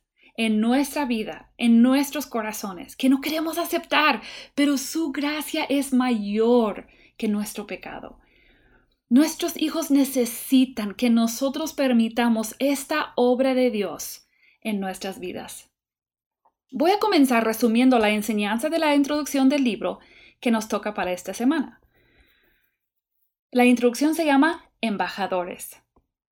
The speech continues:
Los padres nos perdemos a veces, perdemos de vista aquello por lo que trabajamos. El significado y el propósito de lo que estamos construyendo no siempre está claro delante de nuestros ojos.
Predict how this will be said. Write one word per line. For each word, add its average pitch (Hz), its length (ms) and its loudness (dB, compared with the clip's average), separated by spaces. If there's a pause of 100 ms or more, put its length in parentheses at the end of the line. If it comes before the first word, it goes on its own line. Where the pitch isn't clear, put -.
(160)
Los 247 160 0
padres 415 460 0
nos 302 220 0
perdemos 214 680 -2
a 220 100 -8
veces, 190 380 -8
perdemos 403 460 -4
de 381 100 -4
vista 311 380 -2
aquello 285 460 -2
por 277 180 -2
lo 233 120 -2
que 247 120 -4
trabajamos. 233 880 -6 (640)
El 302 220 2
significado 294 1080 2
y 240 140 0
el 233 120 0
propósito 285 640 -4
de 349 100 -2
lo 269 140 0
que 269 80 -2
estamos 254 380 -2
construyendo 269 800 2
no 311 300 2
siempre 480 420 -2
está 349 380 -2
claro 269 460 2
delante 220 360 -2
de 214 100 -4
nuestros 180 380 -10
ojos. - 480 -16